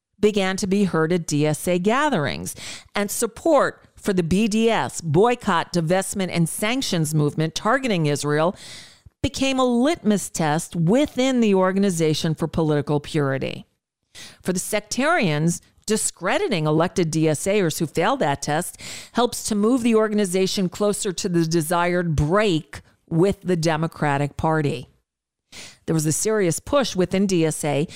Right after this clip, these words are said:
to sanction or even expel Representative Bowman for voting to approve U S funding for Israel's Iron Dome missile defense system and for traveling to Israel in twenty twenty-one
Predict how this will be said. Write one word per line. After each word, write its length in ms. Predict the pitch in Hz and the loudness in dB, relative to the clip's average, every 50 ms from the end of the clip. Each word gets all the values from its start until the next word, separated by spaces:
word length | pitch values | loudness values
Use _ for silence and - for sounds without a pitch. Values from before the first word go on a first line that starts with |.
| - - - - | -16 -20 -16 -8
to 140 | - - 226 | -4 -2 -2
sanction 640 | 214 - - - 233 254 294 330 - - - 139 135 | -2 -2 -2 -2 -2 -2 -2 -4 -4 -4 -2 -2 0
or 100 | 151 185 | 2 2
even 200 | 196 196 202 190 | 2 2 2 0
expel 520 | 185 - - - - - 262 277 294 262 | -2 -4 -6 -10 -6 -2 0 2 2 2
Representative 800 | 196 170 156 151 - 185 185 165 160 147 151 165 160 180 170 160 | 2 2 0 0 0 0 -2 0 -2 -2 -2 0 0 0 0 0
Bowman 540 | 143 175 196 262 349 370 226 147 139 160 220 - - - _ _ _ - | 2 2 2 2 2 2 0 0 0 -2 -4 -4 -8 -20 _ _ _ -6
for 140 | - 262 254 | -2 0 0
voting 400 | 214 196 247 285 320 320 311 294 | 2 4 4 4 4 2 2 0
to 180 | 285 - 311 294 | 0 0 2 0
approve 440 | 285 285 - - 311 349 359 294 247 | 0 0 0 0 0 0 0 0 0
U 240 | 208 240 269 269 | 0 0 2 2
S 260 | 247 254 262 - - - | 2 2 0 -2 -6 -6
funding 460 | - 262 285 339 330 262 254 254 240 | -2 0 0 0 0 -2 -2 -2 -2
for 120 | - 262 | -2 0
Israel's 540 | 247 180 254 240 240 247 262 269 262 247 220 | 0 2 0 0 0 0 0 2 2 2 2
Iron 380 | 220 220 233 240 247 247 240 202 | 2 0 2 2 2 2 2 2
Dome 260 | 220 226 240 247 233 | 2 2 2 2 2
missile 320 | 254 311 - - 294 277 | 2 2 0 0 0 0
defense 420 | 254 - 294 - 339 349 403 427 - | 0 0 -2 0 0 0 0 -2 -4
system 520 | - 254 180 - - - 165 143 127 113 - - - - - - - _ - - | -2 -2 -2 -2 -2 -4 -4 -4 -4 -6 -10 -12 -12 -12 -14 -14 -18 _ -6 -2
and 320 | 269 302 311 294 277 - | -2 0 0 -2 -4 -2
for 140 | - 262 262 | -2 -2 -2
traveling 580 | - - - 240 262 311 330 311 254 208 180 | -2 -2 -2 0 0 2 2 2 2 2 0
to 120 | 156 - - | 0 0 0
Israel 440 | 151 170 156 160 156 160 180 180 175 | 0 0 0 2 2 2 2 2 2
in 100 | 170 151 | 0 -2
twenty 300 | - - 180 175 175 180 | -2 -2 -2 0 0 -2
twenty-one 640 | - - 185 180 175 175 190 240 262 240 233 226 | -2 -2 -2 0 0 2 2 2 2 2 0 -2